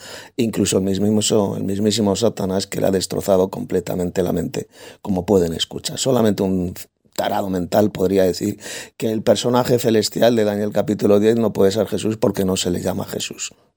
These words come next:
Ay, por ninguna parte. Repito, eso es un argumento tan falso y diabólico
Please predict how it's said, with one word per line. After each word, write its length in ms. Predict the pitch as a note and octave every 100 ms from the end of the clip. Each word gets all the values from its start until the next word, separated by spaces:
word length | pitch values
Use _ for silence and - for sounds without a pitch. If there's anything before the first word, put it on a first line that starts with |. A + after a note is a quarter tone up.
| - -
Ay, 140 | -
por 200 | - F#2
ninguna 280 | G1+ G1+ -
parte. 340 | - - - - - -
Repito, 420 | - F2+ - G2+ B2
eso 120 | G#2+
es 80 | B2
un 100 | B2
argumento 480 | A2 A#2 A2+ A#2
tan 220 | A2+ C#3+ B2
falso 260 | B2+ B2
y 40 | A2+
diabólico 540 | A2+ G3 A3 B3